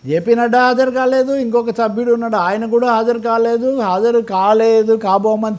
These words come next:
చెప్పడం లేదు. రెండుసార్లు వాయిదా వేశారు, పాలక పార్టీ కోరిందని ధంకర్. అయినా కానీ వాళ్ళు హాజరు కాలేదు, వాళ్ళు చెప్పిన టయానికి కూడా.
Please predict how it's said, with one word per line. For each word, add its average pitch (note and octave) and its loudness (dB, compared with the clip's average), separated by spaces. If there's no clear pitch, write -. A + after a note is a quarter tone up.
చెప్పడం G3+ -2
లేదు. A#3 -2
రెండుసార్లు C#4+ 0
వాయిదా C4+ 4
వేశారు, A#3 2
పాలక A3+ 0
పార్టీ A#3 -2
కోరిందని G#3 -2
ధంకర్. E3 -4
అయినా C#4+ 2
కానీ D4 -2
వాళ్ళు C#4+ 0
హాజరు B3 2
కాలేదు, G#3+ -2
వాళ్ళు A3 2
చెప్పిన A#3+ -2
టయానికి A3 -2
కూడా. D#3 -6